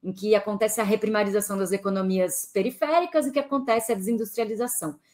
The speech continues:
A gente tá, assim, o projeto da esquerda é reverter isso ou é se acomodar a isso?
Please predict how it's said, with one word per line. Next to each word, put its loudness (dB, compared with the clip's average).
A 2
gente 0
tá, 6
assim, -4
o 0
projeto 4
da 6
esquerda 4
é 6
reverter 6
isso 0
ou 2
é 4
se 0
acomodar 4
a -2
isso? -8